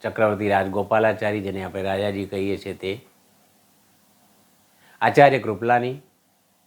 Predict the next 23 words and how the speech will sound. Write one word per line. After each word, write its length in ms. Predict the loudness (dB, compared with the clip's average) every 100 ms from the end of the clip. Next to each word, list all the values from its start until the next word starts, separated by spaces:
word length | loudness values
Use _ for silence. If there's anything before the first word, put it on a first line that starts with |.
| _ _ -8
મીનુ 240 | 0 2
મસાણી, 600 | 2 0 -2 -4 -4 -8 -14 _ _ _ -6
જયપ્રકાશ 580 | 0 2 6 6 4
નારાયણ, 460 | 0 -4 -4 -6 -8 -2
આ 140 | 0
બધાએ 360 | 2 2 2 0
ધીરે 260 | -2 -4
ધીરે 300 | -4 -2 -4
સમયાંતરે 720 | -4 -8 -6 -6 -6 -6 -6
કોંગ્રેસ 440 | -6 -8 -8 -8 -10
છોડી 280 | -4 -2 -2
પણ 200 | -4 -16
ખરી. 260 | -20 -20 -20 _ _ _ _ _ -20 -20 -20 4
પરંતુ 640 | 6 6 4 0 0 0 -4 _ _ 0
કોંગ્રેસને 500 | 2 4 2 2 2
સૌથી 300 | 2 2 2
મોટો 280 | 2 2
ફટકો 340 | 0 -2 -4 -4
તો 180 | 0 0
ઓગણીસો 300 | 0 -4 -4
ને 100 | -4
ઓગણસિત્તેરમાં 680 | -4 -6 -10 -8 -4 -4 -6
પડ્યો, 200 | -10